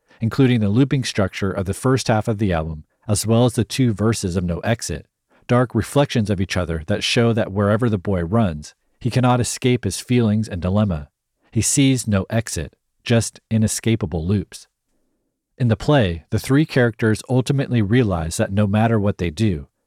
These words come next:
they are stuck together forever, hence the title No Exit. If you haven't figured it out already, the play is an allegory, a depiction of the existential dilemma.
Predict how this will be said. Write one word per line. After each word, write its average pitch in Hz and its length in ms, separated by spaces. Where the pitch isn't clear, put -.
they 104 100
are 95 60
stuck - 400
together 95 500
forever, 92 720
hence 127 220
the 123 120
title 117 400
No 85 160
Exit. 104 480
If 113 100
you 131 80
haven't 147 200
figured 127 380
it 92 120
out 117 180
already, 80 400
the 110 80
play 135 280
is 127 120
an 113 80
allegory, 90 640
a 110 40
depiction 104 540
of 87 80
the 107 100
existential - 540
dilemma. 95 480